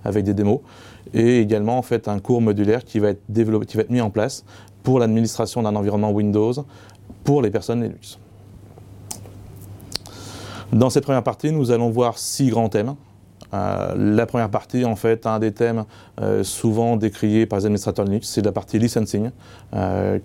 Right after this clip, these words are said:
quel, quel est le licensing, en fait, chez Microsoft avec Win-, Windows deux mille douze R deux ?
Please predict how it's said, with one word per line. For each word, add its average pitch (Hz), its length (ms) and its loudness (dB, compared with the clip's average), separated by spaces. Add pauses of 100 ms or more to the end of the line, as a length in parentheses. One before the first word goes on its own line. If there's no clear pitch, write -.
(240)
quel, 117 400 2
quel 139 160 0
est 127 60 4
le 117 60 2
licensing, 113 420 0
en 107 80 0
fait, 101 180 -2
chez - 180 -2
Microsoft 113 520 0
avec 104 280 0
Win-, 104 180 0
Windows 107 240 2
deux 107 100 0
mille 101 140 2
douze 101 180 2
R 87 80 0
deux ? 101 140 -4